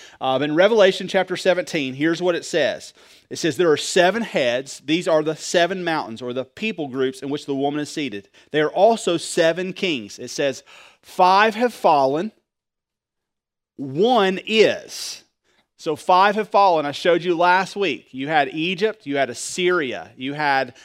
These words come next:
Babylon, you had the Persians, you had the Grecians. That's five. One is Rome,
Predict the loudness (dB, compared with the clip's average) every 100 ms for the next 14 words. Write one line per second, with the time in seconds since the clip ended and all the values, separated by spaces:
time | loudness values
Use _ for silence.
0 | _ 0 2 2 0 0 0 -2 -4 -4
1 | -4 -6 -14 -4 0 2 2 0 -4 -8
2 | -4 -4 -4 -10 -4 -2 -2 -2 -6 -6
3 | -6 -6 -6 0 2 2 0 -4 -8 -20
4 | -20 -14 -2 2 2 2 2 4 4 0
5 | -4 2 4 4 2 -4